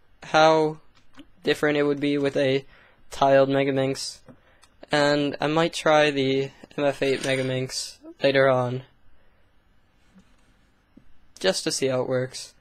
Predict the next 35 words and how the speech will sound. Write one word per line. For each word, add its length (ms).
And 560
I 260
cannot 540
tell 200
you 340
how 180
those 320
would 160
com-, 380
these 220
would 160
compare 280
to 140
that 240
yet, 260
as 260
I 160
have 160
not 260
tried 300
one 160
yet. 260
These 200
are 80
my 220
two 340
only 260
Megaminx 500
that 160
I've 160
ever 180
tried. 540
And 480
yeah, 180
so 400